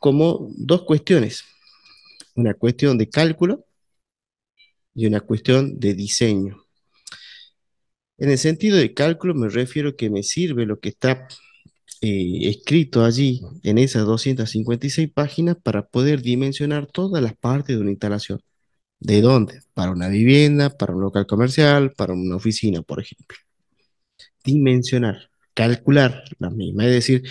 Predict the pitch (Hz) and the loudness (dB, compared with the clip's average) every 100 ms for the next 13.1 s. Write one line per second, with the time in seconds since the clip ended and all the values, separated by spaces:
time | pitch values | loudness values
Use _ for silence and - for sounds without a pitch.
0 | - - - - - - 117 113 123 131 | -14 -16 -16 -18 -20 -8 -4 0 0 0
1 | 120 120 104 104 123 120 104 92 - _ | 0 0 0 -2 0 0 0 -4 -16 _
2 | 135 147 143 139 - - _ _ 101 - | 0 2 0 -4 -10 -20 _ _ -8 -2
3 | 110 98 101 110 123 139 135 123 110 117 | -2 0 0 0 2 4 4 2 2 0
4 | 110 - 95 - 98 95 104 98 101 147 | 0 -4 -4 -2 -2 -2 -2 -4 -2 0
5 | 139 127 117 - _ _ _ _ _ _ | 2 0 -4 -12 _ _ _ _ _ _
6 | - 98 101 - 104 101 98 95 90 92 | -8 -6 -6 -2 0 2 0 0 0 -4
7 | 87 87 87 80 80 - _ _ - 107 | -4 -4 -4 -6 -8 -10 _ _ -4 -2
8 | 117 107 - 135 117 95 - 90 110 107 | -2 -2 2 2 0 -4 -6 -2 -2 -2
9 | - 117 135 139 117 - 107 113 123 117 | 0 2 2 2 0 -2 -2 0 0 -2
10 | 92 - 82 - 117 101 - 107 127 131 | -2 -4 -6 -4 -6 -4 -2 0 0 -2
11 | 110 110 - - - - - _ _ 117 | -8 -8 -10 -14 -20 -20 -20 _ _ 0
12 | 113 107 113 104 104 127 131 113 - 117 | 2 2 4 4 2 2 0 -4 -4 -8